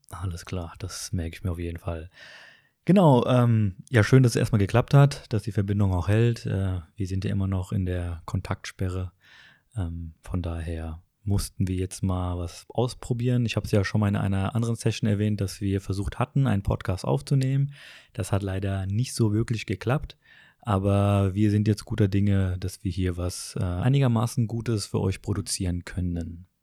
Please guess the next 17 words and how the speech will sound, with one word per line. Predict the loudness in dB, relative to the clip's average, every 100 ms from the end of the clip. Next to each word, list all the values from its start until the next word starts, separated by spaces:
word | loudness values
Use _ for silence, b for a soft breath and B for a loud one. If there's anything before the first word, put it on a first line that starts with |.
| _ _ _ _ _ 4
Aufgrund | 4 4 0 2
des | 0
Fastenmonats | 0 -2 0 0 2 0 0
haben | -2 0
wir | -2
uns | -4
entschieden, | -4 -4 -4 -2
heute | -2 -2 -2
über | -4 -2 -4
das | -8 -6
heikle | -6 -4 -6
Thema | -4 -6 -2 -4
Glauben | -4 -4 -4 -2 -2
und | -2 -4
Religion | -4 -6 -6 -6
zu | -8
sprechen. | -16 -12 -12 -10